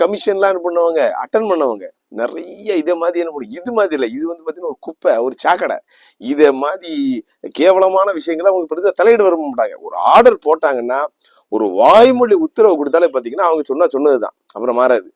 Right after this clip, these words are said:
அதாவது, இந்த தென்மண்டல பசுமை தீர்ப்பாயமா இருக்கட்டும், இல்லாட்டா பாத்தீங்கன்னா பெரிய பெரிய, அஹ், இந்த, அஹ், ஊழல்கள் நடந்த விஷயங்கள்லாம் இருக்கட்டும், பல கோடிகள், பல ஆயிரம் கோடிகள், அது போல பாத்தீங்கன்னா,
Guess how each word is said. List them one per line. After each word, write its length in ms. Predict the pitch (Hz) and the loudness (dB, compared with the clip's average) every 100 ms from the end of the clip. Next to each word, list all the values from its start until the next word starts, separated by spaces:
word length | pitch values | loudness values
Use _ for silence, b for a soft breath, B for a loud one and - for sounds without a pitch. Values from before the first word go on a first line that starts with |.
| _ _ | _ _
அதாவது, 320 | 110 127 123 110 98 _ _ | 2 4 4 0 -2 _ _
இந்த 320 | - 113 110 - | -4 -2 -2 -2
தென்மண்டல 500 | 127 131 123 120 113 | -2 0 -4 -2 -4
பசுமை 420 | - 113 - 127 | -2 -6 -4 -6
தீர்ப்பாயமா 580 | 117 117 - 117 117 117 | -2 -4 -2 -4 -2 -2
இருக்கட்டும், 380 | 110 104 117 113 | -4 -4 -6 -6
இல்லாட்டா 260 | 110 113 | -6 -6
பாத்தீங்கன்னா 300 | 117 117 107 | -6 -8 -8
பெரிய 200 | 117 131 | -4 -4
பெரிய, 240 | 120 123 117 98 _ _ _ | 0 0 2 0 _ _ _
அஹ், 140 | 101 104 | -4 -4
இந்த, 160 | 104 101 95 98 - _ | -2 -2 -4 -8 -14 _
அஹ், 140 | 92 98 | -6 -4
ஊழல்கள் 460 | 113 139 131 123 | 2 4 4 2
நடந்த 260 | 120 113 113 | -4 -4 -6
விஷயங்கள்லாம் 480 | 110 - 120 117 113 | -8 -6 -6 -2 -4
இருக்கட்டும், 260 | 104 107 - | -2 -6 0
பல 240 | 123 180 - | 4 4 4
கோடிகள், 460 | - 185 359 - - _ _ _ - | 4 4 4 0 -4 _ _ _ -4
பல 140 | 135 131 | 2 4
ஆயிரம் 360 | 123 170 208 190 | 6 6 6 2
கோடிகள், 320 | 165 143 127 | 0 -2 -2
அது 160 | 110 135 | -2 -2
போல 140 | 139 | -4
பாத்தீங்கன்னா, 400 | 127 127 135 143 | -4 -8 -4 -2